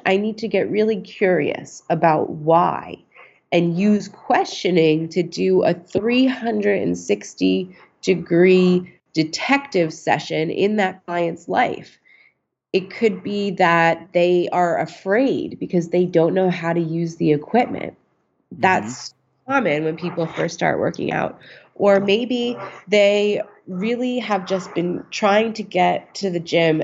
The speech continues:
Speaker 1: at a time that is never going to work
Speaker 2: Right.
Speaker 1: whatsoever.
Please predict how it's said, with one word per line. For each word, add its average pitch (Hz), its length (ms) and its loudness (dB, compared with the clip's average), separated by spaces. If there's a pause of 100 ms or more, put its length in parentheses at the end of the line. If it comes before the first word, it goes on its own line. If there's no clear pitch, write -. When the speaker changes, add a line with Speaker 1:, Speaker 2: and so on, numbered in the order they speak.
Speaker 1:
at 156 120 2
a 151 140 4
time 156 680 2
that 151 160 2
is 151 180 0
never 160 340 2
going 147 360 0
to - 140 -12
work - 440 -4 (120)
Speaker 2:
Right. 156 140 -4
Speaker 1:
whatsoever. 135 480 2